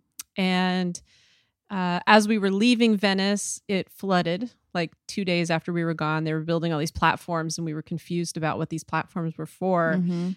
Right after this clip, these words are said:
Speaker 1: And then we saw news articles of the platforms being washed over,
Speaker 2: Yeah.
Speaker 1: <laughs> you know, and people walking on them and all the hip waders and stuff. Uh, so eventually Venice will probably be gone.
Speaker 2: Yeah.
Speaker 1: It'll just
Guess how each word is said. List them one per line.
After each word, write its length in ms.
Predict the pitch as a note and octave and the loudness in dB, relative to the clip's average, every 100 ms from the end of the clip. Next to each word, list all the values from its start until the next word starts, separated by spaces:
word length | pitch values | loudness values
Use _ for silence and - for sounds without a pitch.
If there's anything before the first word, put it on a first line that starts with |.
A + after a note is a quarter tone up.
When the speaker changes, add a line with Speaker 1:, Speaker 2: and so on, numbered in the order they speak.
| - | -6
Speaker 1:
And 180 | F3+ F3 | -4 -2
then 140 | F3 | 0
we 100 | F3 | -2
saw 180 | - D#3+ | -2 -2
news 240 | E3 E3+ | -2 -2
articles 440 | E3+ E3+ E3+ E3+ E3 | 0 0 0 0 0
of 80 | D#3 | -4
the 80 | |
platforms 580 | - D#3+ - - D#3 D#3+ | 0 0 0 -4 -4 -4
being 580 | E3 D#3+ D#3+ D#3 D#3 D#3 - _ _ _ _ _ - | -4 -4 -2 -2 -4 -6 -12 _ _ _ _ _ -4
washed 380 | D#3 D#3+ - E3+ | 0 0 -2 -4
over, 460 | E3 E3+ D#3+ E3 E3+ | -2 -2 -4 -4 -4
Speaker 2:
Yeah. 300 | E3+ D#3+ D#3 - _ | -6 -2 -2 -4 _
Speaker 1:
<laughs> 180 | _ - | _ 2
you 80 | G3+ | 4
know, 340 | F3 E3 F3 | 4 2 -2
and 200 | E3+ E3 | -4 -6
people 260 | - F3+ E3 | -6 -6 -2
walking 380 | E3 D#3+ F#3 F3 | 2 2 2 0
on 120 | E3+ | 0
them 200 | E3 E3 | -2 -2
and 80 | D#3+ | 0
all 120 | E3 | 0
the 100 | D#3+ | 0
hip 240 | E3+ F3 F#3 | -2 -4 -4
waders 380 | E3+ E3+ E3 | -6 -6 -8
and 100 | F3 | -6
stuff. 460 | - E3+ E3 D#3+ - _ _ _ _ - | -6 -4 -2 -4 -8 _ _ _ _ -8
Uh, 360 | E3+ E3+ E3 - | -4 -2 -2 -2
so 220 | - A3+ | 4 4
eventually 480 | A3 B3 C4+ B3 G#3+ | 6 4 4 4 2
Venice 320 | F#3+ F#3+ F3 | 2 0 -2
will 80 | F#3+ | -4
probably 460 | - F3 E3+ E3+ E3 | -2 -2 -2 -2 -4
be 280 | E3+ D#3+ | -4 -6
gone. 540 | D#3+ D#3 D#3+ C#3+ D3 D#3+ | -4 -4 -4 -8 -12 -8
Speaker 2:
Yeah. 220 | F#3 E3 | -4 -2
Speaker 1:
It'll 100 | D#3+ | -2
just 260 | D#3+ D3+ | -4 -12